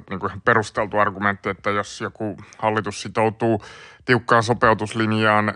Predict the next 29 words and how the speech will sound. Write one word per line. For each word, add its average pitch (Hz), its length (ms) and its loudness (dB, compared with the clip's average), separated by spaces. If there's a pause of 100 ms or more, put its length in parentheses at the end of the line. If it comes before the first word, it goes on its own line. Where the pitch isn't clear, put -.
niin, 101 500 -2
ja 101 140 4 (100)
aikoo 104 420 2
sen 101 320 -4 (600)
jaksottaa 110 520 2
neljälle 107 500 2
vuodelle 101 540 4
esimerkiksi, 95 680 -6
niin 92 200 -6 (100)
ei, 92 140 -4 (120)
ei 101 60 -2
nyt 98 140 -8
voidakaan 104 400 4
olettaa, 92 420 0
että - 200 -8
välittömästi 104 600 -4
se - 260 0 (300)
ikään 110 300 0
kuin 110 260 -2 (400)
realisoituu. 113 720 2
Se 107 100 -6
on 110 180 -2
yksi 120 260 -6
tulokulma, 110 640 0
mutta 110 280 -6
sitten 120 320 -4
toinen 151 360 2 (960)
ihan 113 160 2
mielenkiintoinen 107 680 2